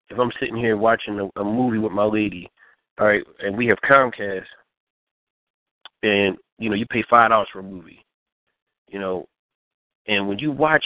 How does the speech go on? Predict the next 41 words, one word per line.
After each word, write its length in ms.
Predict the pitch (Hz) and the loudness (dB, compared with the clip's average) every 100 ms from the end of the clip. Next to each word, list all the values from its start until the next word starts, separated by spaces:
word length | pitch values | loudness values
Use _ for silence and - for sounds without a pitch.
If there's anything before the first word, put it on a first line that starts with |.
| 110 | -2
it, 140 | 95 | -8
and 100 | 113 | -8
if 80 | 104 | -8
the 80 | - - - - | -6 -6 -6 -6
stream 340 | 156 170 175 | 2 2 2
decides 380 | 151 - 143 123 | -2 -4 -2 -2
to 60 | |
mess 240 | 113 123 131 - | -4 -2 -2 -2
up, 160 | 156 - _ _ _ _ _ _ _ _ | -4 -6 _ _ _ _ _ _ _ _
it's 160 | 156 123 | -6 -2
a 80 | 98 | -2
wrap. 420 | 92 135 120 - _ _ _ _ _ _ _ _ | 2 4 4 -2 _ _ _ _ _ _ _ _
Like, 180 | 110 104 | -2 0
basically, 640 | 139 151 - 117 113 104 - _ _ _ _ | 2 2 0 -6 -4 -6 -10 _ _ _ _
you 180 | 117 156 - | -8 -6 -4
screw 320 | - 165 147 | 2 4 4
with 140 | 123 - | 2 -6
the 80 | - - | -10 -12
six, 140 | 139 - | -14 -8
the 80 | 113 | -4
five 220 | - 135 127 | 4 4 4
or 60 | - | -4
six 120 | 123 | -10
dollars 280 | 123 123 110 | -2 0 -2
you 140 | 113 120 | -6 -12
paid 460 | - 123 107 95 - _ _ _ _ _ - | -8 -6 -6 -10 -18 _ _ _ _ _ -8
for 100 | 120 | 0
that 160 | 117 107 | 2 2
movie, 340 | 120 101 87 | -4 -6 -8
and 120 | 90 | -6
you're 140 | 113 135 | -4 -2
calling 280 | 135 117 | 0 0
Comcast 360 | 113 127 117 113 | 0 0 0 -2
and 160 | 110 104 | -8 -6
you're 140 | 113 | -6
waiting 280 | 117 107 104 | -4 -4 -4
on 140 | 107 | -2
hold 300 | 104 110 104 - | 0 0 -2 -4
saying, 220 | 101 90 | -4 -2
"Hey, 240 | 110 98 | 0 0
listen, 380 | 101 107 - 80 | -2 -4 -4 -16